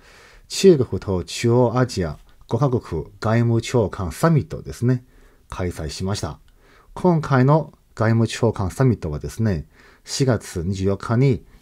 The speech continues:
やりましょうねと発表されて、すぐに二十六日に開催されました。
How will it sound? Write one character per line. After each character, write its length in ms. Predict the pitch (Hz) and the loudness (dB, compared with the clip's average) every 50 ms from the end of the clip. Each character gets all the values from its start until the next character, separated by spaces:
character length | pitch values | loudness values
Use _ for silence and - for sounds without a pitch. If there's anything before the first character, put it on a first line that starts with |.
| _ | _
や 80 | - 98 | -6 -4
り 140 | 101 110 107 | -2 -2 -2
ま 160 | 107 107 101 | -2 -4 -4
し 120 | - - 135 | -2 0 0
ょ 80 | 123 113 | 2 2
う 40 | 117 | 2
ね 120 | 131 147 | 2 0
と 320 | 147 - - 78 71 - - _ | 0 -4 -8 -10 -10 -10 -12 _
発 260 | - - 98 90 - - | -14 -12 -12 -12 -8 -8
表 60 | 107 92 | -6 -4
さ 100 | - 110 | 0 0
れ 100 | 110 98 | 2 4
て、 320 | 131 143 131 101 - - - - - - - - _ | 6 6 6 6 2 -2 -10 -20 -20 -20 -20 -20 _
す 180 | - - - 143 | -4 -2 0 4
ぐ 140 | 135 127 120 | 4 6 6
に 260 | 135 147 151 - - - | 6 4 4 0 0 0
二 120 | 123 127 | 0 2
十 200 | 117 117 110 95 | 2 2 2 0
六 220 | 82 85 - 123 | 0 0 0 2
日 240 | 120 123 120 - 110 | 2 2 2 2 2
に 120 | 123 123 123 | 2 2 0
開 240 | - - 87 82 | -2 -6 -6 -6
催 180 | 80 - 85 78 | -6 -6 -8 -8
さ 100 | - 85 | -8 -8
れ 100 | 78 78 | -6 -6
ま 140 | 76 76 76 | -6 -6 -6
し 80 | - | -6
た。 200 | - 73 67 - | -8 -8 -10 -12